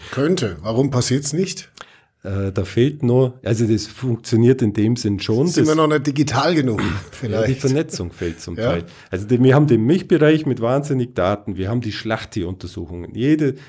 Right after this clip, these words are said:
Speaker 2: also das ist auch was, was ja komplett schräg dargestellt wird, wenn bei jedem Vorkommnis erst mal jeder Landrat rausplärrt, „Ihr habt zu wenig Personal.“
Speaker 1: Ja.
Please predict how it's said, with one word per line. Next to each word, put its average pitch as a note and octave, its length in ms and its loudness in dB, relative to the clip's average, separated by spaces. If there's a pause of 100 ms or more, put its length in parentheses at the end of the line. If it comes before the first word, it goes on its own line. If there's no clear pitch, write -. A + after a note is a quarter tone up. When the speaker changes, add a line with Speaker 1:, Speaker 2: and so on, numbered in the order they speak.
(100)
Speaker 2:
also G2 180 -4
das B2 120 2
ist C3+ 160 2
auch B2+ 160 2
was, D3 240 4
was B2 180 2
ja A#2+ 120 2
komplett A#2 480 -4
schräg G#2 400 -4
dargestellt B2 580 -2
wird, C#3+ 260 0 (400)
wenn A2+ 240 2
bei G2 100 0
jedem A#2+ 800 0
Vorkommnis C#3 760 0
erst - 280 0
mal B2+ 100 4
jeder B2+ 240 4
Landrat A#2 640 -2
rausplärrt, B2 640 -2
„Ihr A#2 120 2
habt A#2+ 120 -4
zu C3 100 -4
wenig B2+ 240 0
Personal.“ B2 640 -2 (120)
Speaker 1:
Ja. F#2 200 -8